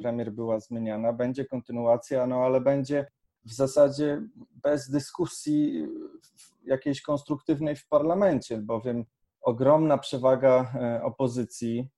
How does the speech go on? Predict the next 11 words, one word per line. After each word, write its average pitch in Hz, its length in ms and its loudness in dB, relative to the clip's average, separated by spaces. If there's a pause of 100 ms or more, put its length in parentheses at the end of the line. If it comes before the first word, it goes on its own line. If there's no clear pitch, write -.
(440)
a 117 100 4
ta 120 160 6
nowa 143 300 6
partia, 131 760 4
e, 113 440 -4
ta 120 80 2
nowa 127 260 2
partia, 127 400 2
która 123 320 0
dostała 123 380 2
się 120 280 0